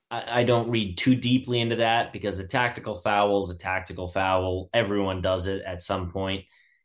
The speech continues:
Um, I think Leeds definitely are the kind of team that can punish our center backs who are a little older, not maybe speed-based. Um, I, I mean, when you, when you're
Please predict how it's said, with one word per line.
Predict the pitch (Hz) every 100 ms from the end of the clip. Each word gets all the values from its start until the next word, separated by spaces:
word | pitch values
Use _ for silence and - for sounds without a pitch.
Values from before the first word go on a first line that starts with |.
| _ -
Um, | 104 101 98 95 95 - _ _ -
I | 175
think | 175 262
Leeds | 170 180 147 -
definitely | 135 143 139 139 123 117 113 110 - _ _ _ _ _ 117
are | 123 127
the | 120
kind | - - 117 117 110
of | -
team | - 107 117 113
that | 98
can | 101 92
punish | - 107 110 110 - - - _
our | 110
center | 101 - 104 107
backs | 113 104 107 -
who | 110
are | 98
a | 95
little | 107 123 120
older, | 110 104 104 101 98 - _ _ _ _
not | 98 107 113 113
maybe | 113 110 104
speed-based. | 92 - - 113 110 98 104 98 98 92 - - _ _ _ _ _
Um, | 107 104 101 101
I, | 117 113 123
I |
mean, | 123 123 120
when | 120
you, | 123
when | 123 123
you're | 120 120 117